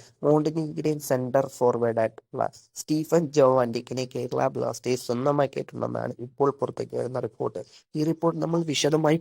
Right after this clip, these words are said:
പരിശോധിക്കുമ്പോൾ താരത്തിന്റെ മാർക്കറ്റ് വാല്യൂ അഞ്ച് പോയിന്റ് ആറ് കോടി രൂപയാണ്. താരത്തിന്റെ മാർക്കറ്റ് വാല്യൂ വെച്ച് ഈ താരത്തെ നമുക്ക് ഒരിക്കലും അളക്കാൻ സാധിക്കില്ല. അതിന്റെ പ്രധാന കാരണം താരം കളിച്ചിട്ടുള്ള ക്ലബ്ബുകളാണ്. താരം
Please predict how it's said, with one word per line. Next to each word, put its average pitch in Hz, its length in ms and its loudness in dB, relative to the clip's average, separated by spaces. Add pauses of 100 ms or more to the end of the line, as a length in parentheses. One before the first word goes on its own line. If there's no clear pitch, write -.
പരിശോധിക്കുമ്പോൾ 135 720 2 (140)
താരത്തിന്റെ 131 540 2
മാർക്കറ്റ് 117 480 0
വാല്യൂ 113 200 2 (100)
അഞ്ച് 120 360 2
പോയിന്റ് 110 340 0 (140)
ആറ് 110 240 2
കോടി 110 280 2
രൂപയാണ്. 104 540 -2 (420)
താരത്തിന്റെ 147 460 4 (100)
മാർക്കറ്റ് 143 460 2
വാല്യൂ 139 280 4
വെച്ച് 131 140 0
ഈ 123 120 2
താരത്തെ 117 340 2
നമുക്ക് 110 220 0
ഒരിക്കലും 117 380 0
അളക്കാൻ 110 320 2 (100)
സാധിക്കില്ല. 104 380 -2 (260)
അതിന്റെ 165 300 2
പ്രധാന 135 360 2 (120)
കാരണം 127 320 0 (160)
താരം 113 380 4
കളിച്ചിട്ടുള്ള 113 540 0 (100)
ക്ലബ്ബുകളാണ്. 110 680 2 (380)
താരം 139 220 2